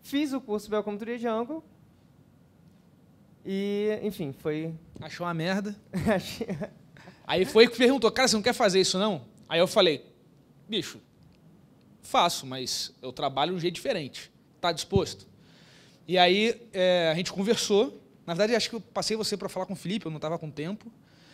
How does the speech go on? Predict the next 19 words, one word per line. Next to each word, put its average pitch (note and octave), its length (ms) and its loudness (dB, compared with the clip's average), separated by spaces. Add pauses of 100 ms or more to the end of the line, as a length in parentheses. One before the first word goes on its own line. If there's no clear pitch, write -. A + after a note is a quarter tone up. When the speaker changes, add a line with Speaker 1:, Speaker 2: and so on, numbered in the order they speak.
(160)
Speaker 2:
Aí, E3+ 120 2
Speaker 1:
Foi. G3 80 6
Speaker 2:
de-, E3 60 2
aí F#3+ 140 2
não, G#3 200 0
não, F#3 240 -2
não G3 100 0
rolou G3 400 6
e G#3+ 60 4
tal, G3 240 4
e - 20 4
depois G#3 260 2
você A3 100 0
foi, G#3+ 240 2
Speaker 1:
Porque A3+ 140 4
Speaker 2:
insistiu, G#3 380 4
a A#3+ 40 10
gente A3 120 4
conversou. A3 640 4